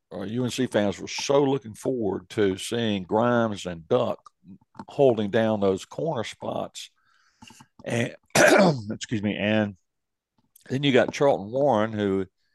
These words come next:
has a reputation as a good, uh, coach in the secondary. I, I just don't know what to say. Uh, and they're not, and they're not bringing anybody off of the bench to,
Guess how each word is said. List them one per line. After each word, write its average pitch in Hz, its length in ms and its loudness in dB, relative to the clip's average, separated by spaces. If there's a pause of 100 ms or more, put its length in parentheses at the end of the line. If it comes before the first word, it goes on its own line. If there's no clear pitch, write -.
(200)
has 120 180 0
a 110 40 -8
reputation 117 640 0
as 87 180 -4
a 92 40 -12
good, 98 300 2 (800)
uh, 90 320 -10 (200)
coach 117 240 2
in 98 80 -6
the 90 60 -8
secondary. 95 760 2 (1500)
I, 95 140 -6 (240)
I 143 160 2
just 160 260 -8
don't 143 140 -2
know 135 80 2
what 127 260 2
to - 80 -10
say. 92 460 2 (240)
Uh, 92 500 0 (400)
and 101 240 -4
they're 113 220 2
not, 127 400 0
and 107 120 -2
they're 113 120 0
not 117 260 0
bringing 110 320 0
anybody 117 540 0
off 107 260 2
of 101 80 -6
the 95 200 0
bench - 640 -4
to, 90 420 -2